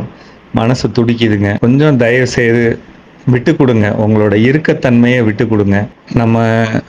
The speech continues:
பயிர் நல்லா இருக்கணும், நீண்ட காலத்துக்கு நமக்கு நல்லது நடக்கணும். நம்மளே இருக்கிறது மேட்டாங்காடு, அந்த காட்டுல நமக்கு தண்ணீர் ந-, நிக்கணும் அப்படின்னா, முறையான வட்டப்பாத்தி, குறைவான தண்ணீர், சரியான இடுபொருள்கள்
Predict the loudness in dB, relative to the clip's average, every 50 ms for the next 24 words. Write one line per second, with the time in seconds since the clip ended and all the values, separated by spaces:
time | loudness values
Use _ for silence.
0 | -14 -20 -20 -20 -16 -8 -4 -2 0 0 0 2 2 2 2 2 2 0 0 0
1 | 0 0 0 0 0 -2 -2 -2 -2 0 0 0 0 0 2 2 2 2 2 0
2 | 0 0 0 0 2 2 2 0 0 0 -2 -2 -2 -2 -2 0 0 2 2 2
3 | 2 0 0 0 0 -2 -2 -2 -2 -2 -2 -2 -4 -6 -4 -2 0 0 2 2
4 | 2 2 2 2 0 0 -2 -2 0 0 2 2 2 2 2 2 0 0 -2 -2
5 | 0 0 0 0 0 0 0 -2 -4 -6 -10 -18 -20 -20 -20 -20 -20 -16 -10 -4
6 | -2 0 2 2 0 0 0 0 0 0 -2 0 0 2 2 2 0 -2 -6 -10
7 | -8 -4 -2 0 0 0 -2 -2 -2 -2 0 0 0 0 -2 -4 -8 -14 -20 -14
8 | -6 -4 -2 0 2 2 2 2 2 2 0 2 2 0 0 0 0 0 0 2
9 | 2 2 2 2 0 0 0 2 2 2 2 2 2 2 2 2 2 2 2 2
10 | 2 0 0 0 -2 -2 0 -2 -2 -2 0 -2 -2 -2 -4 -6 -6 -4 0 0
11 | 2 2 2 2 2 2 0 0 0 -2 0 0 2 2 0 0 -2 -6 -18 -20
12 | _ _ _ -20 _ _ -20 -20 -20 -20 -20 -16 -8 -4 -2 0 0 2 2 2
13 | 2 2 2 0 0 0 0 0 0 0 0 0 0 0 0 0 -2 -2